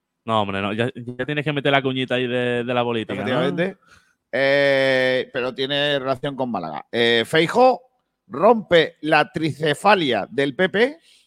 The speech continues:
Speaker 2: y relega a Bendoda, a Bendodo al número cuatro y da todo el poder a Cuca Gamarra. Lo de Cuca no me parece serio, eso va a empezar.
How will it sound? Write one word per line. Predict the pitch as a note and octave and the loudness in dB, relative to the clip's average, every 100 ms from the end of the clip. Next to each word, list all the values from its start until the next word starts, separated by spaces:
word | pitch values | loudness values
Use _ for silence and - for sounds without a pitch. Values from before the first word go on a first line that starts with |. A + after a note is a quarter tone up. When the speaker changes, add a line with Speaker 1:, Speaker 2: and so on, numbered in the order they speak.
| _ _ _ _ | _ _ _ _
Speaker 2:
y | F3 F3+ | 0 2
relega | E3+ F#3+ A3 F#3 | 4 4 4 6
a | E3 | 6
Bendoda, | D#3+ E3 G#3+ A#3 A3 G3+ - - | 4 4 4 6 6 4 0 0
a | E3 | 4
Bendodo | E3 D#3+ E3 G#3+ A#3+ | 4 4 4 6 8
al | G3+ F#3 | 6 6
número | G#3 G3+ F#3 | 4 6 4
cuatro | F3+ B3 B3+ C4 - | 6 4 6 2 2
y | E3+ E3+ | 0 2
da | F#3+ G#3 | 4 4
todo | G#3 | 4
el | G#3 | 2
poder | F3 F3 A3+ | 4 4 6
a | G#3 - | 6 4
Cuca | G#3 A3+ | -2 0
Gamarra. | F3+ C#3+ A2 F#2+ F2 _ _ _ _ _ _ _ _ _ _ _ _ _ _ _ _ - | 2 2 0 -6 -10 _ _ _ _ _ _ _ _ _ _ _ _ _ _ _ _ -4
Lo | B2+ | -2
de | C#3+ | 0
Cuca | F#3 G#3 | 0 2
no | F#3+ | 2
me | F3+ | 2
parece | D#3+ D3 B2 | 2 0 -2
serio, | - F#2+ F2 G#2+ | -4 -6 -4 -4
eso | D#3+ | -2
va | C#3 | -2
a | |
empezar. | G#2 F#2+ E2+ | -2 -8 -8